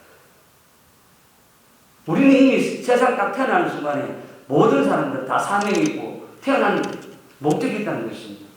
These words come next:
이미 다 알고 있-, 하나님 다 알고 계시잖아요. 그러게, 그렇게 쉽게 말하면 주인공,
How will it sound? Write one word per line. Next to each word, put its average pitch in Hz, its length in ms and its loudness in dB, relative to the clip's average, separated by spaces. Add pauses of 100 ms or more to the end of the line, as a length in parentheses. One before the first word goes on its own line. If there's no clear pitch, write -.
(1040)
이미 269 240 0
다 - 120 -4
알고 180 200 -2
있-, - 160 -6
하나님 - 320 -2
다 139 80 -2
알고 165 160 -2
계시잖아요. 139 460 -8 (680)
그러게, - 540 -2 (120)
그렇게 - 200 0
쉽게 226 240 -4
말하면 143 540 0 (140)
주인공, 220 720 0